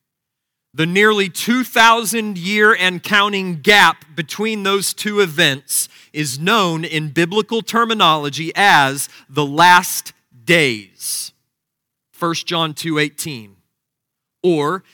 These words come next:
the end of the age, First Corinthians ten eleven, First Peter four seven. And it will be marked by all of the phenomena described in Mark thirteen.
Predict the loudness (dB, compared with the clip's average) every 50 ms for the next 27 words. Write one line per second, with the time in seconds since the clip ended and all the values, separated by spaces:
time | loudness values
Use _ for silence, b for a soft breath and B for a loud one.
0 | b b -8 -8 -8 -6 -2 0 2 2 2 0 0 -2 -2 -2 -2 -4 -4 -8
1 | -6 -4 0 0 2 2 2 0 -2 -6 -12 _ -10 -8 -6 -6 -6 -8 -10 _
2 | _ _ _ _ _ _ _ _ _ _ -8 -8 -6 -6 -8 -6 -6 -6 -4 -6
3 | -6 -8 -8 -8 -8 -8 -10 -8 -8 -8 -6 -6 -4 0 0 0 0 -2 -8 -16
4 | -14 -12 -12 -12 -12 -10 -8 -8 -6 -6 -8 -10 -10 -12 -10 -10 -8 -8 -8 -6
5 | -6 -8 -8 -10 -20 _ _ _ _ _ _ _ _ _ _ _ _ _ _ _
6 | _ _ _ _ -2 0 0 0 0 0 0 0 0 -2 0 2 2 2 2 0
7 | -2 -2 -2 -2 0 0 2 4 4 2 2 -2 _ _ _ -14 -14 -14 -14 _
8 | _ _ _ _ _ _ 2 2 4 4 4 0 -2 0 2 2 4 2 2 0
9 | -2 -4 -6 -6 -6 -6 -8 -6 -6 -8 -4 -2 0 2 0 0 -2 -2 -6 -4
10 | -4 -4 -6 -6 -8 -10 -8 -8 -8 -8 -6 -2 2 4 4 4 4 4 2 -2
11 | -6 -10 -14 -10 -10 -10 -10 -8 -6 -6 -6 -6 _ -14 -10 -8 -8 -8 -8 _
12 | -14 -12 -12 -12 -14 -16 -20 _